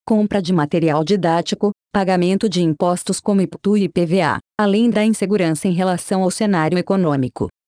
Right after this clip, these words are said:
Mesmo com a estabilidade macroeconômica, o receio do consumidor persiste.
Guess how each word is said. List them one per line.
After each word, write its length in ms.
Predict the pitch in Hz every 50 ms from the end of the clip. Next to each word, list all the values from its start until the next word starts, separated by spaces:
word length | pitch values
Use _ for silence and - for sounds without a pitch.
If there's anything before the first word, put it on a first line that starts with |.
| _ _ _ -
Mesmo 380 | 190 196 196 196 - 214 196 -
com 160 | - 180 175
a 60 | 170
estabilidade 720 | 160 - - 165 156 165 151 156 147 160 156 165 160 180 165
macroeconômica, 960 | 160 156 - 220 220 214 - 196 175 170 165 175 180 202 214 - - 220 214 - _ _ -
o 60 | 208
receio 540 | 185 170 180 160 - - - 208 208 196 185
do 100 | 165 170
consumidor 680 | - 208 202 - - 214 214 226 175 160 170 180 185 -
persiste. 720 | - 202 190 - - - 175 160 147 - - - 151 131